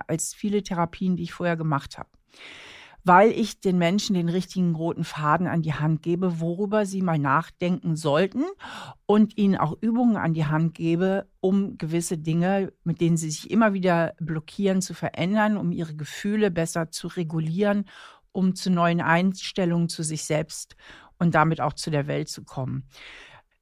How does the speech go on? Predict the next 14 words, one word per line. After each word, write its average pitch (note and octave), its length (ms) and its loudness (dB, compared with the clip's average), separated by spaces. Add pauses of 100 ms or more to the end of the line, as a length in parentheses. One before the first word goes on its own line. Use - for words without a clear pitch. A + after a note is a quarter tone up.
(480)
Gleichwohl F#3 800 6 (380)
ist A3 200 2
es A3 120 -2
natürlich F3+ 440 0
so, F3+ 320 0
dass F#3+ 260 -2
ein F3 80 0
guter E3+ 280 -4
Psychotherapeut, D3+ 1120 -2
eine D3 220 -4
gute E3 280 -8
Psychotherapeutin D3 1160 -6
enorm E3+ 560 4
hilfreich E3 800 -2